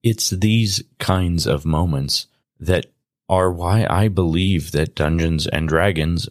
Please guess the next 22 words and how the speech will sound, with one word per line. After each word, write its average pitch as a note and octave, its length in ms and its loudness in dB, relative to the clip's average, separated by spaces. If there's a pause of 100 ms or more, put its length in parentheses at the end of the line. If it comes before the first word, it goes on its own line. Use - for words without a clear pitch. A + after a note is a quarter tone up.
(100)
or E2 220 0
any E2+ 240 0
tabletop D#2+ 680 -2
role-playing D#2 500 0
game D#2 320 -2 (400)
is F#2+ 500 2
inherently D#2+ 760 0
connected D2+ 540 -4
to D#2+ 120 -2
psychology. D#2+ 840 -2 (340)
Role-playing F#2 880 0 (300)
is G2 300 0
practicing D#2+ 920 -4 (280)
life. D#2+ 480 -2 (200)
We F2+ 160 0
might F2 300 2
be F#2+ 140 0
doing F2+ 360 0
things E2 420 0
that D2+ 220 0
are D2 180 0
grandiose E2 880 0